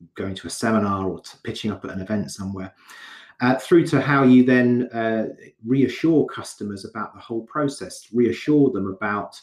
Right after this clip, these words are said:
uh, valuations, reassure them about the legal process, reassure them that everything that's going to happen with their equity release loan, uh, application is going to be done in a covid secure way. Um,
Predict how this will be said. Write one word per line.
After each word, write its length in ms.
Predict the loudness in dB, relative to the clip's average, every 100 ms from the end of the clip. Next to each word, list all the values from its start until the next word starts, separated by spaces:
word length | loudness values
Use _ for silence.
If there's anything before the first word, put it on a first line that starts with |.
| _ -20 _ _ _
uh, 160 | -10 -4
valuations, 680 | -2 0 0 -2 -6 -8 0
reassure 460 | 0 2 4 4
them 120 | 4 0
about 220 | -4 -4
the 60 |
legal 320 | -2 -2 -2 -4
process, 480 | -4 -6 -6 -4
reassure 420 | -2 -2 2 4 4
them 160 | 0 -2
that 120 | -6
everything 420 | -6 0 0 2
that's 180 | -2 -2
going 200 | -6 -8
to 100 | -10
happen 580 | -14 -16 -10 -8 -8 -10 _ _ _ _
with 180 | -2 0
their 180 | -2
equity 360 | -4 -8 -10 -2
release 340 | 0 0 -2
loan, 400 | -2 0 0 -2 -8
uh, 60 | -14 -14
application 420 | -12 -8 -6 -8
is 80 | -8
going 180 | -6
to 60 | -6
be 160 | -10 -8
done 240 | -4 0
in 80 | -2
a 80 | -2
covid 400 | 0 2 2 -2
secure 420 | -8 -2 0 0
way. 400 | 0 -4 -6 -10 -14 -14 -2
Um, 320 | 2 4